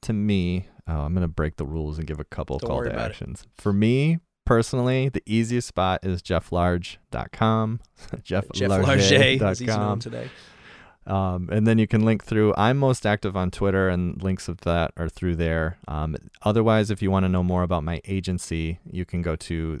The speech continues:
Speaker 1: come alive creative dot com.
Speaker 2: Everybody else is matt report dot com, matt report dot com slash subscribe to join the mailing list, the number one way to stay connected, where you will eventually get an email from me, hopefully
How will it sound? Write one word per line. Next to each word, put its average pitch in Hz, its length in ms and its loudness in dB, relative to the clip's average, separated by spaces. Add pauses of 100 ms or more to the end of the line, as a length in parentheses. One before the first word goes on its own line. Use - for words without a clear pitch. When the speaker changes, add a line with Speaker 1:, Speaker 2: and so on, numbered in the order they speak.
Speaker 1:
come - 180 -4
alive 82 260 -2
creative 73 500 -6
dot 67 200 -8
com. - 140 -10
Speaker 2:
Everybody 127 180 -2
else 127 160 0
is 110 120 -2
matt 120 120 -2
report 120 320 0
dot 110 200 -2
com, 147 320 0
matt 117 180 -4
report 113 360 -4
dot 110 220 -4
com 123 200 -2
slash 131 300 -2
subscribe 139 400 0
to 131 60 -8
join 127 240 0
the 120 40 -4
mailing 156 360 2
list, 165 180 0
the 127 60 -8
number 117 200 -4
one 117 200 -4
way 117 140 -2
to 113 80 -6
stay 117 200 -6
connected, 143 520 -4
where 143 100 0
you 143 240 -4
will 165 340 -2 (200)
eventually 123 800 -6 (540)
get 123 160 0
an 120 120 -6
email 120 340 -4
from 107 260 -8
me, 107 240 -8 (360)
hopefully 123 580 0